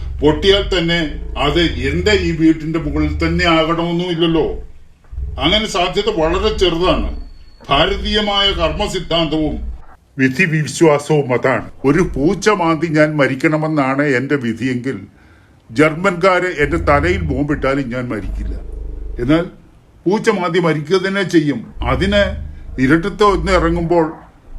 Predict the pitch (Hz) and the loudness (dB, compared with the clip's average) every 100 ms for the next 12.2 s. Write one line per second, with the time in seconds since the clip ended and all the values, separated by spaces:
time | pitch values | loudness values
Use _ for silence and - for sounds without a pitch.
0 | - - 151 151 214 175 165 160 165 156 | -6 0 0 0 2 6 6 6 2 2
1 | 143 151 160 175 175 156 143 156 156 151 | 0 0 2 2 2 2 0 2 2 2
2 | 147 143 139 120 113 120 107 - _ _ | 2 0 0 -2 -2 -4 -6 -10 _ _
3 | _ _ _ _ - 143 180 190 170 165 | _ _ _ _ -6 -4 0 0 2 2
4 | 170 185 180 160 147 131 131 117 101 - | 2 0 2 2 2 0 -4 -4 -6 -14
5 | - 127 208 208 - 226 226 220 214 202 | -6 -4 -2 -2 -2 -2 0 0 0 -2
6 | 175 131 107 104 - - _ - - - | 0 -2 -4 -8 -8 -20 _ -20 -20 -20
7 | - - 107 123 135 170 170 175 160 151 | -20 -12 0 2 6 4 4 0 4 2
8 | 143 143 143 160 165 175 156 127 131 139 | 4 2 2 0 0 0 0 0 0 0
9 | 123 120 120 110 139 160 - 117 117 131 | -2 0 0 0 -2 -2 -2 -2 -2 -4
10 | 110 95 - - - - - - - - | -6 -8 -14 -20 -20 -20 -20 -20 -14 -10
11 | - - 143 185 190 156 170 143 127 - | -8 0 2 4 2 2 0 -2 -4 -4
12 | 160 95 | -6 -6